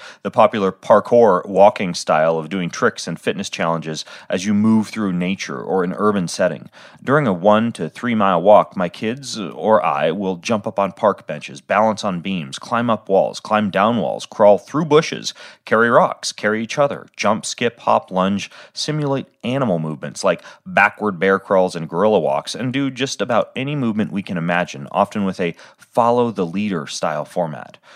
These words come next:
For more on this, you could look up my friend Daryl Edwards, who has a great website called Primal Play, which you can check out at primal play dot com. Now, number two is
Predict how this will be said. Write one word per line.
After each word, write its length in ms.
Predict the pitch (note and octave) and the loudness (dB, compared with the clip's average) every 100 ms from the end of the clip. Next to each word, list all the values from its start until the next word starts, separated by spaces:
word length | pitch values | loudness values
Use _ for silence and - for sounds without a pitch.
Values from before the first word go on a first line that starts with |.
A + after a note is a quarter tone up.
| - - | -20 -20
For 100 | - | -4
more 260 | C#3 F#3+ B3 | 2 4 6
on 160 | B2 | 4
this, 260 | B2 A#2+ - | 4 -2 -4
you 80 | - | -6
could 200 | B2+ G#2+ | -4 -4
look 180 | A#2 - | -2 0
up 220 | G2+ - | 0 0
my 160 | G#2 | -6
friend 440 | F2+ G#2+ G#2 F2+ D#2+ | -2 -2 0 -2 -6
Daryl 320 | E2 A2+ G2+ - | 2 4 4 2
Edwards, 440 | G2+ E2 C#2+ - | -2 -2 -10 -10
who 80 | - | -4
has 120 | F#2+ | -4
a 80 | F2 | -4
great 300 | D#2+ A#2 A2+ | -2 0 0
website 600 | F2 F2+ - F#2 D2 - | -2 -2 0 -2 -2 -8
called 300 | - E2 C#2+ | -4 -4 -4
Primal 400 | - F#2+ F#2+ C#2+ | -4 -2 -2 -6
Play, 380 | - G#2 D2+ G1+ - | -2 0 0 -6 -14
which 200 | E2+ - | -14 -12
you 40 | |
can 140 | F2+ | -12
check 180 | E2+ F#2+ | -8 -8
out 140 | D#2+ - | -6 -6
at 220 | E2+ D#2 - - _ | -6 -6 -10 -20 _
primal 320 | G#2+ G2 D#2+ | 2 2 -2
play 440 | - G#2 E2 C#2 - | -2 0 0 -4 -8
dot 240 | D#2+ C2 | -8 -8
com. 380 | - F2+ B1 - _ _ _ _ _ - _ | -6 -6 -6 -16 _ _ _ _ _ -20 _
Now, 220 | - A2 - | 0 0 2
number 300 | C3+ F#3+ A#3 | 0 0 -2
two 260 | - B2+ | -2 -4
is 160 | F2+ F2 | -2 -8